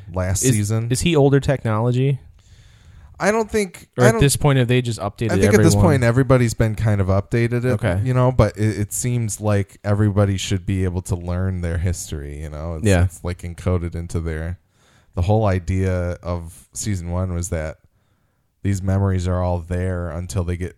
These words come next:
Speaker 1: overwritten by something else, much like, you know, when you delete stuff on a normal hard drive, it's there until it gets covered up by other ones and zeros unless you do something with it.
Speaker 2: Right.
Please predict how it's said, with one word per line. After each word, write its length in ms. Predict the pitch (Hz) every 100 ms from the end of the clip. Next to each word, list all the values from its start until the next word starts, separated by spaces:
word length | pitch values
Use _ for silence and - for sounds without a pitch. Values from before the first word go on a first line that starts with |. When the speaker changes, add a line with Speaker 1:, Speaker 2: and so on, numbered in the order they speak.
| -
Speaker 1:
overwritten 680 | 92 90 87 85 95 92 90
by 140 | 87
something 400 | 87 92 85 90
else, 280 | 87 87 -
much 280 | 87 87 -
like, 300 | 85 80 - 82
you 120 | 85
know, 260 | 80 80 -
when 160 | 90 90
you 80 |
delete 360 | 85 85 92 -
stuff 300 | - 85 -
on 140 | 85
a 40 | 85
normal 300 | 87 92 85
hard 240 | 92 87
drive, 300 | 85 87 82
it's 160 | 92 -
there 320 | 107 107 90
until 340 | 90 85 92
it 120 | 85 -
gets 180 | 82
covered 340 | - 98 85 85
up 160 | 85
by 120 | - 85
other 180 | 82
ones 260 | 82 82 85
and 140 | 85
zeros 420 | 82 90 82 76 85
unless 260 | 80 73
you 40 | 78
do 140 | 82
something 400 | 82 76 69 -
with 80 | 62
it. 20 |
Speaker 2:
Right. 340 | 107 98 90